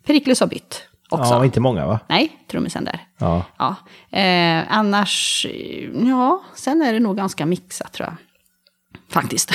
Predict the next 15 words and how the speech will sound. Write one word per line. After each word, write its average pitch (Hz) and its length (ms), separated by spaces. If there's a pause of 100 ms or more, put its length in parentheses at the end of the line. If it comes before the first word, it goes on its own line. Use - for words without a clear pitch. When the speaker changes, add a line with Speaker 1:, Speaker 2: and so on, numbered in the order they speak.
(160)
Speaker 2:
Ja. 123 140 (540)
Speaker 1:
<laughs> 254 540
Och 226 140
Sannex 160 680
till 247 140
exempel, 233 460
som 196 180
jag - 200
minns 208 240
Sannex, 170 460
nu 170 80
heter 196 300
de 175 180
Per - 220
Håkans. 220 800